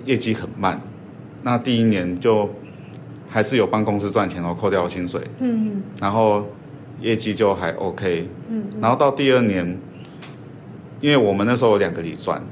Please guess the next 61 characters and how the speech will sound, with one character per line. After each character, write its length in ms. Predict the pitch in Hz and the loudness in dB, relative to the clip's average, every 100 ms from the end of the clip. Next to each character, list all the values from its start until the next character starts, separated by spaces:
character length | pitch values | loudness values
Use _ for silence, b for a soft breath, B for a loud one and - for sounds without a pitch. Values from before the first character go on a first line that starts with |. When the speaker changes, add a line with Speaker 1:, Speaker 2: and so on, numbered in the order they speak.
| - | -6
Speaker 1:
老 160 | 104 101 | 0 0
实 160 | 107 117 | 0 0
讲， 320 | 110 92 90 - - - | 0 0 -4 -10 -14 -6
老 180 | 92 85 | -4 0
客 180 | 123 | 2
户 160 | 113 107 | 2 2
都 100 | 104 | 2
会 60 | 98 | 2
去 140 | 95 | 0
找 160 | - 71 | -6 -6
另 160 | 87 | -4
外 100 | 87 | -4
一 160 | 85 - | -4 -8
个。 60 | - - - - | -14 -14 -12 -4
Speaker 2:
嗯。 100 | 247 | 0
Speaker 1:
我 80 | |
就 160 | 110 123 | 4 2
真 200 | - 113 | 4 2
的 100 | 107 | 2
遇 160 | 101 104 | 2 0
过， 140 | 107 | 2
我 280 | 90 87 85 - - - - - - - | 2 2 0 -6 -16 -16 -16 -18 -18 -8
打 100 | 87 | -4
电 140 | 107 | -2
话 160 | 107 101 | 0 0
给 120 | 87 | -2
客 200 | 78 98 | -2 0
户， 180 | 92 92 | 0 -2
跟 140 | 90 | -2
他 80 | 95 | -4
介 180 | 95 98 | -2 -2
绍， 200 | 82 90 | 0 -2
他 100 | 90 | -2
很 100 | 87 | -4
心 160 | - 87 | -6 -2
动， 160 | 104 104 | -2 2
来， 180 | 113 120 B B B B B - | 0 0 B B B B B -8
就 100 | 110 | -2
直 60 | |
接 80 | 110 | 0
跑 140 | 95 90 | 0 -2
去 120 | 104 | -4
找 280 | 87 82 - - - | -2 -4 -6 -12 -8
隔 80 | 87 | -8
壁 140 | 98 | -6
理 80 | 90 | -6
专。 220 | - 76 - - - - | -6 -8 -8 -12 -16 -14
Speaker 2:
哦， 240 | 196 214 208 | -10 -8 -6
他 120 | 240 | -4
当 180 | 220 277 | -2 -2
时 120 | - | -2
还 100 | 214 | -4
不 140 | 208 214 | 0 2
认 140 | 107 | 2
识 260 | 110 107 98 | 4 2 0
你。 80 | |
Speaker 1:
就， 60 | - - - | -4 -10 -2
对 100 | 107 | 0
啊， 0 | |
对 20 | |
啊， 220 | 98 92 | 0 -2